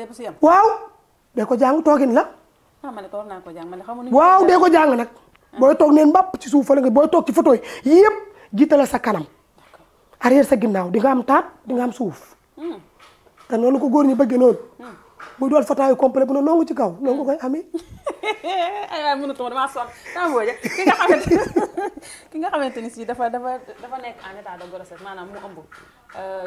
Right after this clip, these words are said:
Speaker 1: jëkkëram di ko, maanaam su waree tëdd ak jëkkëram. Ñu bëri am na ñoo xamante ni si dañuy, dañuy, buñ tolloo foofu noonu, duñ bëgg a seq ak seen jëkkër dara. Moment boobu noonu, boo fi dee seq ak sa jëkkër rapport,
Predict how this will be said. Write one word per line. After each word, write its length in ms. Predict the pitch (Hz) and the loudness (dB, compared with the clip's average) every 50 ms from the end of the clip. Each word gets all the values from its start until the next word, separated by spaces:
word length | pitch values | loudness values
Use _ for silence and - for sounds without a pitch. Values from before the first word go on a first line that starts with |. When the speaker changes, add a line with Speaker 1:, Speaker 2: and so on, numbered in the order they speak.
| 180 | -16
Speaker 1:
jëkkëram 420 | - - - - 185 - 165 160 156 | -18 -18 -18 -16 -16 -16 -16 -18 -20
di 80 | 190 180 | -20 -18
ko, 580 | 190 190 185 180 180 175 175 175 170 170 - _ _ _ - | -16 -14 -14 -12 -12 -14 -14 -14 -16 -16 -18 _ _ _ -20
maanaam 280 | 185 170 170 180 233 254 _ _ _ _ _ _ _ | -20 -20 -20 -20 -20 -20 _ _ _ _ _ _ _
su 80 | _ 220 | _ -16
waree 220 | 208 208 190 180 | -14 -14 -14 -16
tëdd 200 | 175 - 175 151 | -18 -20 -20 -20
ak 140 | - - 165 156 | -20 -20 -20 -20
jëkkëram. 300 | 175 175 _ 180 147 143 _ _ _ _ _ _ _ _ | -20 -20 _ -20 -20 -20 _ _ _ _ _ _ _ _
Ñu 80 | 208 208 | -20 -20
bëri 240 | 170 202 214 247 240 | -18 -16 -16 -16 -18
am 80 | - 214 | -18 -20
na 40 | 208 202 190 | -20 -20 -20
ñoo 80 | 185 | -20
xamante 240 | 180 175 180 175 170 175 | -20 -20 -20 -20 -20 -20
ni 60 | 170 | -20
si 120 | 165 - 196 214 180 156 | -20 -20 -20 -20 _ -20
dañuy, 540 | 175 175 175 175 180 180 180 175 170 165 _ _ _ _ 160 160 | -20 -18 -18 -18 -16 -16 -18 -18 -20 -20 _ _ _ _ -20 -20
dañuy, 220 | 185 190 190 185 175 180 | -20 -20 -20 -20 -20 -20
buñ 100 | 208 220 - | -20 -18 -14
tolloo 240 | 254 226 208 185 170 | -14 -12 -12 -14 -16
foofu 220 | - - - - 165 | -18 -20 -20 -20 -20
noonu, 160 | 170 185 180 - - - - - | -20 -20 -20 -20 -20 -20 -20 -20
duñ 80 | 220 196 | -20 -18
bëgg 120 | 214 247 208 | -18 -18 -18
a 20 | |
seq 180 | 220 - 214 - | -20 -20 -18 -18
ak 60 | - - | -18 -18
seen 180 | - 214 196 180 | -18 -20 -20 -20
jëkkër 240 | 180 170 - 170 160 | -20 -20 -20 -20 -20
dara. 140 | 160 160 156 _ _ _ _ - | -20 -20 -20 _ _ _ _ -16
Moment 260 | 247 302 330 247 202 | -14 -12 -12 -12 -12
boobu 160 | 190 190 165 | -12 -12 -12
noonu, 140 | - 180 190 | -12 -12 -12
boo 100 | 208 254 | -14 -14
fi 80 | 254 247 | -14 -16
dee 100 | 269 254 | -18 -18
seq 180 | - 269 - | -18 -20 -20
ak 60 | 190 | -20
sa 80 | - 226 | -20 -20
jëkkër 280 | 208 196 190 - - - - _ _ - 196 190 180 170 156 160 _ _ _ _ _ | -20 -20 -20 -20 -20 -20 -20 _ _ -20 -20 -20 -20 -20 -20 -20 _ _ _ _ _
rapport, 360 | 196 196 180 _ - 151 139 | -18 -18 -18 _ -20 -20 -20